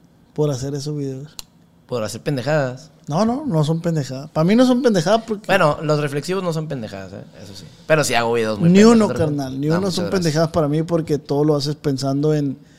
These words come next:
Speaker 1: en monetizar y, y hacer comedia, pues, hacer
Speaker 2: Pues sí,
Speaker 1: reír a la
Speaker 2: exactamente. Viéndolo desde esa perspectiva y con seriedad, tienes razón, güey.
Speaker 1: Ujú.
Speaker 2: Pero sí se gana bien, güey. La verdad sí se gana bien. Dependiendo de dónde te vean, dependiendo de,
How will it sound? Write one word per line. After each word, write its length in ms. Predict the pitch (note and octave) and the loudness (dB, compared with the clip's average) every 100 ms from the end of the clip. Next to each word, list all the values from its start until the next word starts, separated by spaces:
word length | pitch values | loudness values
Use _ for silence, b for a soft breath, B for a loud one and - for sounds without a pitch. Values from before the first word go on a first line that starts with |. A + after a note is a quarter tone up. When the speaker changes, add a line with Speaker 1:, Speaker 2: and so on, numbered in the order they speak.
| b b | b b
Speaker 1:
en 140 | D#3 D#3+ | 2 4
monetizar 800 | D#3+ D#3 D3+ A#2+ F3+ B3 - - _ _ b b _ _ _ | 4 2 0 0 2 2 -2 -20 _ _ b b _ _ _
y, 960 | D#3 D3+ D3+ C#3+ C#3+ C#3 C3+ C3+ C3 - - | 2 2 4 2 0 0 -2 -4 -8 -12 -8
y 60 | D3 | -6
hacer 260 | B2+ C3 - | -4 -4 -4
comedia, 380 | E3 F3 D#4 | -4 -2 -4
pues, 240 | - C#4 - | -8 -12 -8
hacer 100 | F3+ | -4
Speaker 2:
Pues 140 | E3+ | -2
sí, 60 | F3+ | 0
Speaker 1:
reír 60 | |
a 20 | E3 | 0
la 40 | |
Speaker 2:
exactamente. 440 | G#3+ D#3 D3+ D3 - | 0 -2 -2 -6 -8
Viéndolo 340 | D3 D#3+ G3 E3 | -4 0 4 4
desde 120 | E3+ | 4
esa 140 | G3+ | -4
perspectiva 600 | - D3+ C3+ - F#3+ G#3 | -6 -8 -10 -4 -2 0
y 100 | F3 | -2
con 180 | - B2+ | -6 -8
seriedad, 380 | A#2+ C3 F#3 B3 - | -6 -6 -6 -8 -12
tienes 240 | A#2 A2 | -10 -10
razón, 340 | F#2+ F#2+ F#2+ | -14 -16 -18
güey. 140 | F2+ G2 | -18 -12
Speaker 1:
Ujú. 360 | C#3+ B2 B2+ B2 | -10 -8 -8 -4
Speaker 2:
Pero 140 | C#3 | -2
sí 100 | C#3 | -2
se 100 | D#3 | -2
gana 220 | C#3+ B2 G#2 | -4 -4 -6
bien, 240 | G2+ C3 | -8 -12
güey. 120 | G2 - _ _ | -16 -20 _ _
La 120 | A2+ G#2+ | -10 -8
verdad 180 | G2 | -8
sí 100 | A2+ | -12
se 120 | A2+ A2 | -14 -12
gana 220 | G#2 F2+ | -12 -14
bien. 200 | F#2 A#2 - b b b | -16 -18 -20 b b b
Dependiendo 760 | F#2 G2+ - F#2 F2+ F#2 G2+ C#3 | -8 -8 -8 -10 -8 -8 -4 -2
de 40 | |
dónde 160 | C3 C3+ | -2 -4
te 180 | - A2 | -6 -6
vean, 360 | G#2+ C3 D3 | -4 -4 -2
dependiendo 1080 | C3+ A#2+ A2+ F#2+ F#2+ F#2+ G2+ A2+ G#2+ G2 - - A2+ | -4 -8 -10 -12 -12 -12 -12 -10 -10 -10 -16 -18 -16
de, 720 | G2 G2 G2 F2 D#2+ B1+ G1+ | -16 -12 -12 -10 -12 -14 -20